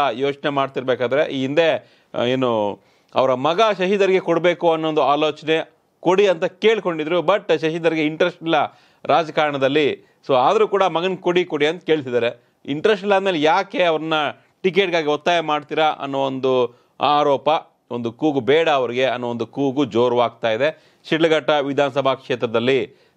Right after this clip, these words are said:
ಸಾಕಷ್ಟು ಕಾಂಗ್ರೆಸ್ ಕಾರ್ಯಕರ್ತರೆ ಶಶಿಧರ್ಗೆ ಇಂಟ್ರೆಸ್ಟ್ ಇಲ್ಲ, ಯಾಕೆ ಬೇರೆಯವ್ರಿಗೆ ಕೊಡಿ, ಹೊಸಬ್ರಿಗೆ, ಆ, ಕೊಡಿ ಟಿಕೆಟು ಅಂತ ಕೇಳ್ತಿದ್ದಾರೆ. ಈ ನಡುವೆ ಕಾಂಗ್ರೆಸ್ ಟಿಕೆಟ್‌ಗಾಗಿ, ಆ, ಅರ್ಜಿಯನ್ನು ಸಲ್ಲಿಸಿ ಕ್ಷೇತ್ರದಲ್ಲಿ ಸಮಾಜ ಸೇವೆ ಮೂಲಕ ತುಂಬ, ಆ,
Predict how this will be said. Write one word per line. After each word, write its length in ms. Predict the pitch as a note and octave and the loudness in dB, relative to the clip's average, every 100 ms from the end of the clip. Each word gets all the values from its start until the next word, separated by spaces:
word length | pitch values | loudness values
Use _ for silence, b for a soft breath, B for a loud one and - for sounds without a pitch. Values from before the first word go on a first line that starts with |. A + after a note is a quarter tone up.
| - | -2
ಸಾಕಷ್ಟು 420 | D3+ G3 F#3+ G3 | 0 0 0 0
ಕಾಂಗ್ರೆಸ್ 460 | D3+ C#3+ F#3+ G3 | 2 2 0 0
ಕಾರ್ಯಕರ್ತರೆ 760 | - E3+ E3 D#3 C3+ D#3+ F3 b b - | 0 0 0 -2 -2 0 0 b b -4
ಶಶಿಧರ್ಗೆ 400 | C3 D#3 F#3 E3+ | -2 2 2 0
ಇಂಟ್ರೆಸ್ಟ್ 320 | D#3+ F#3+ F#3+ | 0 -2 2
ಇಲ್ಲ, 100 | E3+ | 2
ಯಾಕೆ 300 | C#3 D#3 D#3+ | 4 2 0
ಬೇರೆಯವ್ರಿಗೆ 480 | C3+ D3 E3+ D#3+ - | 0 4 4 2 0
ಕೊಡಿ, 260 | B2 C#3 | 0 2
ಹೊಸಬ್ರಿಗೆ, 840 | C3+ A#2+ E3 F3+ D#3 C#3+ - _ _ - | 2 2 0 0 2 0 -2 _ _ -2
ಆ, 140 | A2 | -2
ಕೊಡಿ 360 | - D#3 F#3+ G#3 | 0 2 2 0
ಟಿಕೆಟು 500 | F3+ D3 E3+ D3+ D#3 | -2 -2 -2 0 0
ಅಂತ 200 | B2+ D#3 | 0 -4
ಕೇಳ್ತಿದ್ದಾರೆ. 480 | - C3 B2 A2+ | -4 -4 0 0
ಈ 280 | G#2+ D3+ G3 | 0 0 0
ನಡುವೆ 540 | G#3+ G3 F#3 F#3+ G3 b b b b _ _ | 2 2 2 2 -2 b b b b _ _
ಕಾಂಗ್ರೆಸ್ 460 | - D#3+ F#3+ G3+ F#3+ | 0 2 2 0 -2
ಟಿಕೆಟ್‌ಗಾಗಿ, 840 | E3+ D#3 E3+ C#3 D3 C3+ D3+ F3+ _ _ _ _ _ B2+ | -4 -2 -2 0 0 0 -4 -6 _ _ _ _ _ -2
ಆ, 40 | B2 A#2+ A#2 A2+ | 0 0 2 0
ಅರ್ಜಿಯನ್ನು 360 | C3 E3 F3+ | 0 0 2
ಸಲ್ಲಿಸಿ 400 | D#3 D3 C3+ D#3 | 0 -2 -2 -4
ಕ್ಷೇತ್ರದಲ್ಲಿ 840 | - _ - E3+ E3 D#3 D#3+ F3 b b _ | -4 _ -4 0 2 2 0 -4 b b _
ಸಮಾಜ 340 | C#3+ C#3+ F3+ | -2 0 2
ಸೇವೆ 280 | F3 - D#3+ | 0 2 0
ಮೂಲಕ 320 | D3 D3 C3 D3 C#3+ - - | 2 0 0 0 0 -4 -10
ತುಂಬ, 180 | D3 D3 C#3 A#2 G2 b b _ | 0 2 4 2 -2 b b _
ಆ, 60 | - | -6